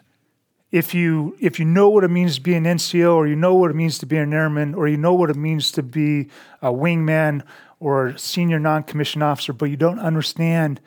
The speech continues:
and live out the Air Force core values, you're really not gonna get promoted to that next rank. In fact, um,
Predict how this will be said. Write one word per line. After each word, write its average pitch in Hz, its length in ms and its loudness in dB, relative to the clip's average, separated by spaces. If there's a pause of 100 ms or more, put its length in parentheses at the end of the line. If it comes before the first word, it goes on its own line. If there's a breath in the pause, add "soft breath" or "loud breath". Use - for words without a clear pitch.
(420 loud breath)
and 147 320 -2
live 165 280 2
out 147 460 0 (540 loud breath)
the - 200 -16
Air 175 140 4
Force 151 280 -2
core 147 260 -2
values, 120 840 -2 (1300 loud breath)
you're 156 160 -2
really 175 260 2
not 151 220 0
gonna 135 160 -4
get 131 180 -4
promoted 139 440 -2
to - 100 -12
that 117 180 -6
next 123 300 -10
rank. 120 320 -8
In 123 60 -14
fact, - 380 -4 (540 loud breath)
um, 117 420 -8